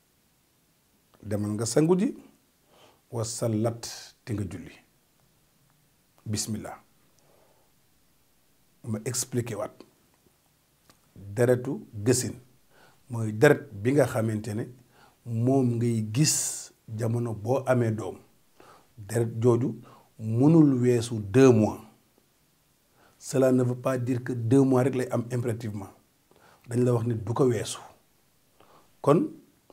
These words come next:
mën na arrêté bala ngay am deux mois.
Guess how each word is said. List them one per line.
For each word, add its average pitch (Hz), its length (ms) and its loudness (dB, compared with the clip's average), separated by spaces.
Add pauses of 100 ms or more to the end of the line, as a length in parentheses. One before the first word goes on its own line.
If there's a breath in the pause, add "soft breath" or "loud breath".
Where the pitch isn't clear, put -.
(600)
mën 143 420 6
na 127 240 0
arrêté 139 480 4
bala 113 260 -4
ngay 135 180 2
am 139 180 0
deux 127 200 6
mois. 107 260 0